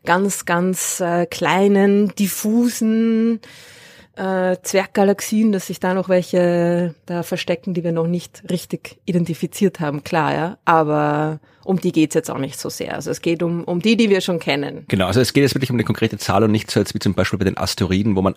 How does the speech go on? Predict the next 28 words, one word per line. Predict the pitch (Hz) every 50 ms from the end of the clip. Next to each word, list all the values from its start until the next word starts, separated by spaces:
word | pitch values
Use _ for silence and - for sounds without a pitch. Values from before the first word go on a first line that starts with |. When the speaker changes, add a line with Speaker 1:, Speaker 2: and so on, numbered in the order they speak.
| _ _
Speaker 2:
abschätzen | - - - - - 113 - - - 110 104
muss, | 107 113 110 - - - - - - - -
wie | 101 92 104 101 -
groß | - - 92 104 104 -
die | - -
Population | - - - - 107 104 104 - - 98 95 98 - -
ist | 113 127 131 - -
und | 104 101 -
dann | 110 107 -
abschätzen | - 101 - - - 98 - - 104 -
kann, | - 92 95 95 87
wie | 95
viele | - - - 95 95
noch | 92 95 -
zu | - 95
finden | - - 107 104 - 95 92
sind. | 82 - 82 71 73
Aber | 80 87 85 - - _
es | 110 98 - -
gibt | 143 - - -
quasi | 120 110 127 113 104 - - - - -
eine | - 101
gewisse, | - 104 107 104 190
Speaker 1:
Nein. | 165 156
Speaker 2:
es | 156
gibt | - 131 127
einen | 120
Katalog | - - 107 92 95 123 170 185 - -